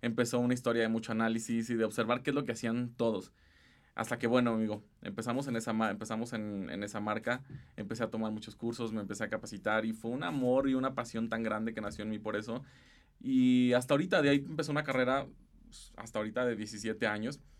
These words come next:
Me entrené en otros países, entonces empecé a recorrer el mundo, viendo qué hacían los demás,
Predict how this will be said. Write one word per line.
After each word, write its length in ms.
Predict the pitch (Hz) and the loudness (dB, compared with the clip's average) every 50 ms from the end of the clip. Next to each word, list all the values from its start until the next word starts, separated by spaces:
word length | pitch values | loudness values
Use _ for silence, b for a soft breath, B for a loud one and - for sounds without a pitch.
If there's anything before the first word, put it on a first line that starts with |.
| b b b b b b b b | b b b b b b b b
Me 120 | 123 131 | 4 4
entrené 300 | 139 135 135 123 127 127 | 4 6 6 4 4 4
en 60 | 127 131 | 4 2
otros 260 | 127 123 127 120 - | 2 0 -2 -4 0
países, 540 | - 107 107 113 113 110 120 120 127 123 123 | 0 2 2 2 0 0 -2 -6 -6 -6 -6
entonces 380 | 110 110 110 107 107 113 110 113 | -8 -6 -6 -8 -10 -8 -8 -8
empecé 260 | 104 101 110 117 120 | -6 -6 -2 0 0
a 40 | 117 | 0
recorrer 440 | 123 127 127 113 110 110 110 110 | 0 -2 -2 -2 -2 0 0 0
el 100 | 113 113 | 0 0
mundo, 460 | 113 113 113 113 113 113 120 113 117 113 | 0 0 0 0 0 0 0 -2 -2 -2
viendo 340 | 113 117 123 123 123 131 | -2 -2 0 0 0 0
qué 80 | 127 123 | 0 -2
hacían 240 | 120 120 117 113 117 | -2 -2 -2 -2 -2
los 100 | 117 104 | -2 -4
demás, 420 | 104 101 104 104 104 113 113 - | -4 -4 -4 -2 -2 -4 -4 -6